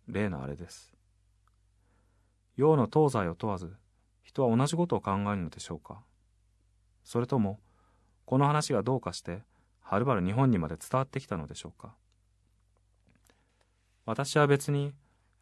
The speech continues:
彼らのように誰か権力者の恥部を握っているわけではありません。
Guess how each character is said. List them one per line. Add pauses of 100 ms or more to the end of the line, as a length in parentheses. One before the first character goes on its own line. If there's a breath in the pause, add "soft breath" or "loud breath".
彼
ら
の
よ
う
に (320)
誰
か
権
力
者
の
恥
部
を
握
っ
て
い
る
わ
け
で
は
あ
り
ま
せ
ん。